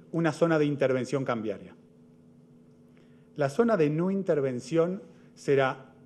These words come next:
inicialmente entre treinta y cuatro y cuarenta y cuatro pesos por dólar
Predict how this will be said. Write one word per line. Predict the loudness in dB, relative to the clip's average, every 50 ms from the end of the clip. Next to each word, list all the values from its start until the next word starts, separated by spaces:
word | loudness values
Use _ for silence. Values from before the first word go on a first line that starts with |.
| -16 -8
inicialmente | -4 -2 -2 -2 -2 0 0 0 0 0 0 -2 -2 0 -2 -2 -2 -4 -10 -14 -8 -6
entre | -6 -6 -4 -2 -4 -4
treinta | -4 -4 -2 0 0 2 0 0 -2 -2 -2
y | -4 -4
cuatro | -4 -4 -2 0 0 -2 0 0 0 0 0 -2 -8 -16 -14
y | -14 -8
cuarenta | -2 0 2 2 2 0 -4 -6
y | -4
cuatro | 0 0 0 2 2 0 0 0
pesos | 0 -2 -2 -2 -4 -6
por | -4 -2 -2 -2 -2
dólar | -2 -2 -4 -6 -8 -14